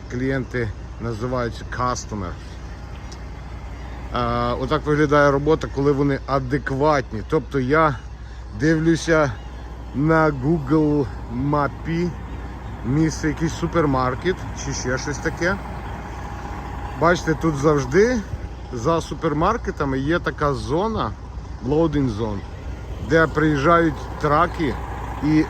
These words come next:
вигружають свою продукцію. Тобто, якщо ви хочете мати якісь товари в супермаркеті, їх привозять обов'язково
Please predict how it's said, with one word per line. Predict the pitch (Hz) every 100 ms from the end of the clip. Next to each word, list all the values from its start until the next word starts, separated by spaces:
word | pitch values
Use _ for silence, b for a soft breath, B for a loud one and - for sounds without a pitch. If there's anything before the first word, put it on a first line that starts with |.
| 139
вигружають | 160 139 147 131 156 160 151
свою | - 151 147
продукцію. | - 151 165 139 - 101 - - - -
Тобто, | 170 - 185 147 - - -
якщо | 143 147 - 196
ви | 185 180 156 -
хочете | 170 180 - 175
мати | 165 170 160 160 135 - - - - - - - - 131
якісь | 143 180
товари | - 170 151 196 240 165 107 - - - - - - - - -
в |
супермаркеті, | 139 151 151 147 127 - - 107 - - - - -
їх | 185 -
привозять | - 175 170 196 170 170 -
обов'язково | 156 160 156 156 - 180 180 170